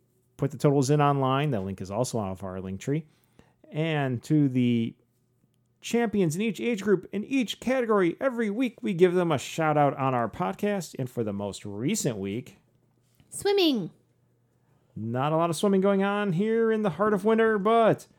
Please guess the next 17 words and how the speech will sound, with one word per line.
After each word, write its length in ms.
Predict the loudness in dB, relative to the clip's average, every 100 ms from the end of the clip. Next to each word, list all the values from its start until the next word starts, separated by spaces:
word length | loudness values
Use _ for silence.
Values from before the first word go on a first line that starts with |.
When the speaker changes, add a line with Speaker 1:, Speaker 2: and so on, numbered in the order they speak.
| _ _
Speaker 1:
twenty 260 | -4 0 0
to 80 | 0
twenty-nine, 560 | 2 2 4 2 0
Gator 280 | 4 6 6
Boy. 720 | 6 6 6 6 4 0 -2 -6 -14 _ -8
Thirty 240 | -6 0
to 60 | 0
thirty-nine, 560 | 2 2 2 0 -2 -6 -16
nobody. 720 | -12 -12 -10 -10 -10 -10 -12 _ _ _
Forty 300 | 0 0 2
to 80 | -2
forty-nine, 640 | 0 0 2 0 0 -2
Jesse's 400 | 0 0 2 0
Girl. 380 | 4 4 4 0 _ _
Fifty 280 | -8 -6 -4
to 80 | -4
fifty-nine, 540 | -2 0 2 2 0